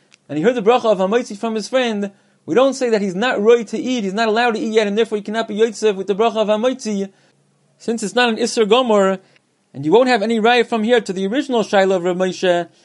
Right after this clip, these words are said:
in the case where his friend hasn't yet did Netilas Yadayim B'chlal, maybe over there we will say that he cannot be Yotze with the Hamoitzi since he's not roy to eat. There it is an Isser Gomer. L'maisa, it is a Mefurish in the Mishnah Berurah,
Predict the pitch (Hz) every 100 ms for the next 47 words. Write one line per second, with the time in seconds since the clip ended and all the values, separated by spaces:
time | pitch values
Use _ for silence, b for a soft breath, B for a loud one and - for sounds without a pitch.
0 | b _ 165 165 233 226 208 196 - 226
1 | 196 226 220 208 208 202 190 214 190 220
2 | 208 190 202 202 175 160 220 269 190 190
3 | 185 b b b 196 240 233 220 220 233
4 | 220 202 214 202 262 233 208 202 190 -
5 | 214 220 208 233 220 208 208 214 240 226
6 | 202 180 190 196 190 214 214 220 208 208
7 | 233 214 202 - _ _ - 190 220 196
8 | 240 190 180 - 160 139 123 101 - _
9 | _ _ _ 151 269 - 220 220 208 196
10 | - 294 233 214 208 208 208 196 277 214
11 | 185 180